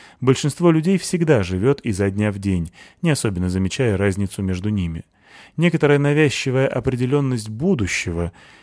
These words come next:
имеющая место в нашей ситуации, их даже успокаивает.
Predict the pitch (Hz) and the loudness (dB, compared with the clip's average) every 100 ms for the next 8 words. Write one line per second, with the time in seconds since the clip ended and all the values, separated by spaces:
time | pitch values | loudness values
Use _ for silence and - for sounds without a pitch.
0 | - 117 101 90 - 101 95 - 95 98 | -2 2 4 4 2 0 0 -2 0 0
1 | - 95 107 143 170 - 131 123 110 _ | -2 -6 -4 0 0 0 -2 -2 -4 _
2 | _ - 113 101 98 104 - 156 180 185 | _ -8 -4 0 0 -2 -2 -4 0 0
3 | 107 82 87 - | 0 -4 -10 -16